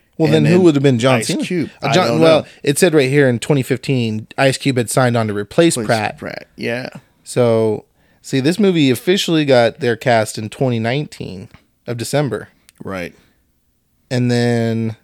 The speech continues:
Speaker 1: it started filming in March, uh, or September, it looks like.
Speaker 2: Yeah.
Speaker 1: No?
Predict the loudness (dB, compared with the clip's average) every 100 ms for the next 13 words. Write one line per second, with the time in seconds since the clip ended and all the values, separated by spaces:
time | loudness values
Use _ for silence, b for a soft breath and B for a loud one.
0 | _ _ _ _ _ -8 -8 -8 -4 0
1 | 0 -2 0 0 2 0 0 -4 -4 -4
2 | -4 -4 -4 -6 -10 _ _ _ _ -20
3 | -20 -20 -20 -20 _ _ _ _ _ -14
4 | -10 -4 0 0 0 0 2 4 4 2
5 | 2 0 0 -4 -4 -4 -4 -4 -6 -8
6 | -8 -4 0 0